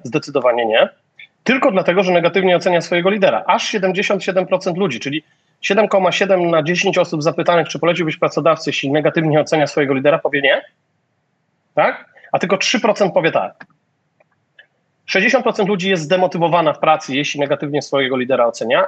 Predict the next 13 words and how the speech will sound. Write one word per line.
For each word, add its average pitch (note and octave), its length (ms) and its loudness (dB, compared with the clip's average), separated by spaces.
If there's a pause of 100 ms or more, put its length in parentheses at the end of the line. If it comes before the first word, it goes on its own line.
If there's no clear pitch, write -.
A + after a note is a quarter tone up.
i D3+ 80 -4
pięćdziesiąt E3+ 500 0
dziewięć F3 220 0
procent D#3+ 340 0
ludzi E3 220 -2
szuka - 280 0
pracy, - 300 -2 (1160)
jeśli F#3 260 2
negatywnie E3 460 2
ocenia C#3 420 2
swojego B2 380 -2
lidera, - 400 -4
nie? F#3 240 0